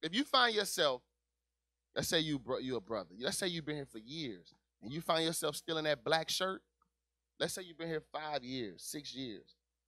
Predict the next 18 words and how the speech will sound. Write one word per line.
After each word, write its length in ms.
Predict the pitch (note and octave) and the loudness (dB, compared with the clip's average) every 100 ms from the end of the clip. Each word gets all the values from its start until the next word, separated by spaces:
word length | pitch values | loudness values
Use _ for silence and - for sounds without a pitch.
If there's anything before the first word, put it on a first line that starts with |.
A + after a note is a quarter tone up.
| _ A#2 | _ -2
and 80 | |
you 80 | D#3 | 0
still 240 | E3 F3 F3 | 0 0 2
got 140 | D#3 | 2
a 40 | B2 | 2
black 340 | G#2+ D3 F#3 | 2 2 2
shirt. 380 | - F#3+ G#3 B3 - _ _ _ _ _ _ _ _ _ _ _ _ | 2 2 2 0 -10 _ _ _ _ _ _ _ _ _ _ _ _
You 120 | B2+ E3 | -6 -6
ain't 140 | D#3 - | -6 -4
fixing 320 | G3 - D3 | -2 -2 -4
yourself. 480 | B2+ A2 - F#2+ D2+ - _ _ _ _ _ _ _ _ _ _ _ - | -4 -4 -4 -6 -8 -18 _ _ _ _ _ _ _ _ _ _ _ 6
Nothing 380 | F3 G3+ G3 F3+ | 8 8 4 4
has 240 | E3 - | 2 2
changed. 680 | - G#3 G#3+ D#3+ F#2+ E2 - _ _ _ _ _ _ _ _ _ _ _ | 2 2 2 -2 -6 -14 -20 _ _ _ _ _ _ _ _ _ _ _
You 160 | B2 G3 | 0 4
not 200 | C#4+ A3 | 8 8
remembering 340 | F#3 G3+ E3 | 6 4 4
no 100 | E3 | 2